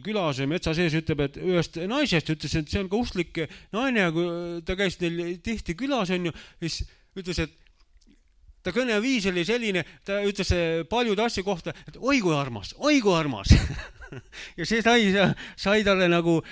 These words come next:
hüüdnimeks, ütles, et jälle see oi kui armas käis meil külas. Aga see oli nii ilus kuulata, et, et üks vana mammi käib tal külas ja, äh, mõtles, et oi kui armas.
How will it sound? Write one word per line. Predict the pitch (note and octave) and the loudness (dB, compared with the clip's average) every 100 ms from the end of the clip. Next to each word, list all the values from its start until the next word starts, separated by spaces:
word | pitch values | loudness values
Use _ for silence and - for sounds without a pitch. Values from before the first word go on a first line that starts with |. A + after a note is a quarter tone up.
| - | -10
hüüdnimeks, | - B3 A#3+ A#3+ C4 G#3+ - | -2 0 2 2 2 2 0
ütles, | G3+ F3 | -2 -2
et | E3 - - | -2 -4 -6
jälle | A3+ B3 G#3+ | -2 0 2
see | G3 - D4 | 0 0 2
oi | E4 A#3 | 4 6
kui | |
armas | F#3+ F3+ E3 - | 4 4 0 0
käis | D3+ C3 | 0 0
meil | C3 A#2+ | -2 -2
külas. | A#2 G2 - - - - - G#2 - _ _ - - - _ _ F#3 | -4 -4 -8 -10 -12 -20 -20 -20 -20 _ _ -20 -20 -20 _ _ -6
Aga | F#3 G3 | -2 0
see | A#3 | 0
oli | A#3 | -2
nii | C#4 B3+ | -2 -2
ilus | B3+ A3+ - | -2 -4 -4
kuulata, | C#4+ A#3+ - F#3+ | -4 -2 -2 -4
et, | - - - G3 | -6 -20 -12 -8
et | G3 | -6
üks | - | -6
vana | A#3+ C#4 A3+ | -4 -4 -2
mammi | A#3+ C#4 C4 G#3+ - - | -2 -2 -2 -4 -10 -4
käib | A#3+ A#3 | -2 0
tal | G#3+ G3+ | -2 -2
külas | C4 A3 G3+ | -2 0 -2
ja, | - - | -4 -10
äh, | G3+ G3+ | -8 -6
mõtles, | G#3+ C4 A3+ G3+ | -4 -4 -4 -4
et | G#3+ | -4
oi | G#3 D4 A#3 | 0 0 2
kui | A#3 | 2
armas. | A3 F#3+ A#2 - | 2 0 -2 -8